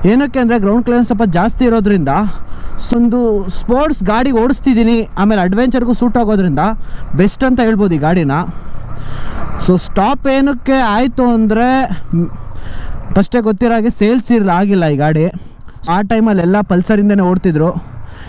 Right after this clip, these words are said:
ನಿಮ್ಗೆ ಗೊತ್ತಿರ್ಬೋದು ಯಾವ ರೇಂಜ್ಗೆ ಪಲ್ಸರ್ ಸೇಲ್ ಆಯ್ತು ಟೂ ತೌಸಂಡ್ ಫಿಫ್ಟೀನ್ ಆ ಟೈಮಲ್ಲೆಲ್ಲ ಅಂತ. ಈಗಲೂ ತುಂಬ ಜನಕ್ಕೆ ಎನ್ ಎಸ್ ಒನ್ ಫಿಫ್ಟಿಗಿಂತ Pulsar ಒನ್ ಫಿ-, ಒನ್ ಫಿಫ್ಟಿನೇ ಇಷ್ಟ. ಬನ್ನಿ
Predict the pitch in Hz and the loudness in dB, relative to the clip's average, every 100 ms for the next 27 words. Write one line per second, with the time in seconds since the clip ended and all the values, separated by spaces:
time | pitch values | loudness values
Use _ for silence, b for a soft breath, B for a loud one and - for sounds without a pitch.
0 | B 156 160 165 - 233 202 190 185 202 | B 2 2 0 0 0 2 2 2 0
1 | - 147 156 196 180 208 190 185 165 160 | -2 0 2 2 2 2 2 0 0 0
2 | 156 196 185 180 190 175 165 175 165 170 | 0 0 2 2 2 2 0 0 0 0
3 | 175 160 - 185 165 156 160 160 151 143 | 0 0 0 0 2 2 2 2 2 2
4 | 139 131 139 185 B B B B B 175 | 0 0 0 -4 B B B B B 2
5 | 220 247 - 202 214 233 226 220 196 226 | 4 2 2 2 2 2 2 0 0 0
6 | 240 B B B B B B - 156 202 | 0 B B B B B B 0 4 4
7 | 247 220 208 220 196 247 196 180 156 165 | 2 0 0 0 0 0 2 2 0 0
8 | 202 185 B B B B - 190 214 247 | 0 -4 B B B B 0 0 2 2
9 | 214 202 208 175 208 247 - 226 208 - | 2 2 2 2 2 0 2 2 2 0
10 | - 170 - - - - - - 143 143 | 0 0 -2 -4 -4 -4 -2 -2 -2 -4
11 | 147 151 156 160 160 330 330 330 339 330 | -2 -2 0 0 0 0 0 -2 0 0
12 | - - - - - - - - - - | 0 -2 -4 -4 -2 -2 -2 -2 -2 -2
13 | - - - - - 127 156 185 | 0 0 0 -2 0 2 2 2